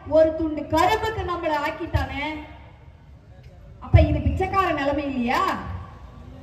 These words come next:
தமிழ்நாடு எதை நோக்கி போய் கொண்டிருந்தது?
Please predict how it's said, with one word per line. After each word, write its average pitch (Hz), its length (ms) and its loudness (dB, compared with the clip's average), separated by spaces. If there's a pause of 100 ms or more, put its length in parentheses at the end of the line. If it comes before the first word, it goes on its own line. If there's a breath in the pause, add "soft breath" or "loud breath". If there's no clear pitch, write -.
(120)
தமிழ்நாடு 403 580 0
எதை 370 220 -2
நோக்கி - 300 4
போய் 370 280 4
கொண்டிருந்தது? 302 800 -4